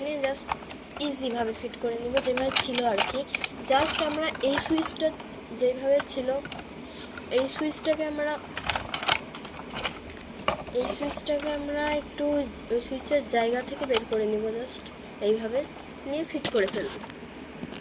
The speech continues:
একটা কথা বলতে ভুলে গেছি, পিএফ এবং এর মাঝখানের এসএমডি বা রেজিস্ট্যান্সটা খুলে ফেলতে হবে, যেহেতু লিথিয়াম ব্যাটারি। আর ব্রিজ রেকটিফায়ারটাও খুলে ফেলবেন আপনারা, ডায়োডওয়ালা ব্রিজ রেকটিফায়ারও হয়ে থাকে, but আমার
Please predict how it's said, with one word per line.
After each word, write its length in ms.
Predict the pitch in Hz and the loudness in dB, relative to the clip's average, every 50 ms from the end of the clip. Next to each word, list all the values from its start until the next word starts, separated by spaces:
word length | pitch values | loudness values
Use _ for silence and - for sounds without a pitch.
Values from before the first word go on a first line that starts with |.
| - - - - - - - - - - - - - - - - - - - - - - - - - 220 | -10 -12 -12 -12 -12 -10 -10 -8 -8 -6 -6 -6 -6 -8 -8 -8 -8 -8 -6 -6 -6 -4 0 2 2 2
একটা 200 | - - 254 240 240 | 4 4 4 6 6
কথা 160 | 240 247 269 262 262 | 6 6 8 10 12
বলতে 220 | 240 226 226 240 254 247 233 | 12 12 12 10 8 6 8
ভুলে 180 | 247 240 233 233 233 | 8 10 10 12 12
গেছি, 220 | 226 220 - - 277 269 - 233 | 10 10 8 6 4 2 2 2
পিএফ 340 | 240 226 233 240 247 254 - 269 240 | 6 10 10 10 10 10 10 8 8
এবং 160 | 220 247 247 262 262 | 8 8 6 8 8
এর 80 | 254 254 240 | 6 8 6
মাঝখানের 500 | 220 226 220 - - 247 240 247 262 262 269 - - 208 | 6 6 4 2 2 4 4 4 4 2 2 2 4 4
এসএমডি 420 | 208 - - 240 240 247 247 262 254 | 6 6 6 6 6 6 6 8 10
বা 60 | 262 254 247 240 | 10 10 10 10
রেজিস্ট্যান্সটা 640 | 226 208 220 233 - - 254 240 240 - - 277 262 - | 8 8 6 4 4 4 4 4 4 4 2 2 2 4
খুলে 180 | - 247 233 233 233 | 6 6 6 8 8
ফেলতে 260 | 262 247 240 240 254 247 247 | 8 6 6 6 4 4 4
হবে, 180 | 240 240 277 302 320 - - - - - - - - - | 6 8 8 6 6 2 -6 -8 -8 -8 -8 -8 -2 4
যেহেতু 240 | 208 233 247 240 - 285 269 | 6 8 8 8 6 4 2
লিথিয়াম 320 | 247 220 - 247 262 254 254 233 | 2 2 4 6 6 8 8 6
ব্যাটারি। 260 | 220 208 - 240 240 247 262 | 4 4 6 6 8 10 10
আর 60 | 262 247 208 | 10 8 8
ব্রিজ 180 | 214 226 226 226 254 | 6 6 8 8 8
রেকটিফায়ারটাও 600 | 254 254 - 262 254 - 262 240 233 - 269 269 277 - | 8 8 6 0 2 4 4 2 4 6 6 4 6 4
খুলে 180 | - 269 247 247 - | 6 8 8 8 10
ফেলবেন 300 | 247 226 220 214 233 233 226 214 | 10 10 10 10 8 4 2 2
আপনারা, 340 | 208 - 220 220 214 220 233 247 - - - - - - - - - - - - - - 202 208 226 | 0 2 2 2 4 2 2 0 -4 -8 -10 -10 -10 -10 -10 -8 -8 -8 -8 -8 -6 0 4 8 10
ডায়োডওয়ালা 540 | 220 220 233 247 262 277 277 277 285 285 269 | 10 12 12 12 12 12 12 12 10 10 8
ব্রিজ 180 | 285 285 277 269 294 | 8 6 6 6 6
রেকটিফায়ারও 480 | 285 - - 285 277 285 302 294 302 311 277 | 6 6 4 2 4 6 8 8 8 10 10
হয়ে 160 | 277 247 240 240 240 | 10 8 8 8 4
থাকে, 220 | 247 233 - 277 285 285 285 262 | 2 4 8 8 6 8 8 6
but 140 | 254 254 262 254 233 | 6 6 6 4 4
আমার 160 | 240 247 254 | 4 2 2